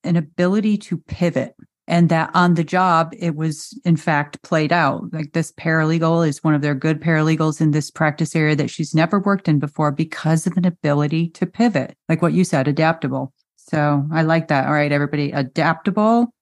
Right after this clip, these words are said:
professional integrity, and approachability.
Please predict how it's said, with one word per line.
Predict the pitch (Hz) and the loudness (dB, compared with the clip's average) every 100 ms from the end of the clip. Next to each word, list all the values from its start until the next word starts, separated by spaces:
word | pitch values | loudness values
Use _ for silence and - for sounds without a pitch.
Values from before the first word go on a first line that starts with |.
| _ | _
professional | - 160 180 175 190 185 | -6 0 0 0 2 2
integrity, | 170 175 165 170 170 170 170 165 _ - | 2 0 0 0 0 0 -2 -4 _ -6
and | 151 | -4
approachability. | 147 - 151 143 151 147 143 143 127 | -4 -2 -4 -2 -4 -2 -2 -2 -6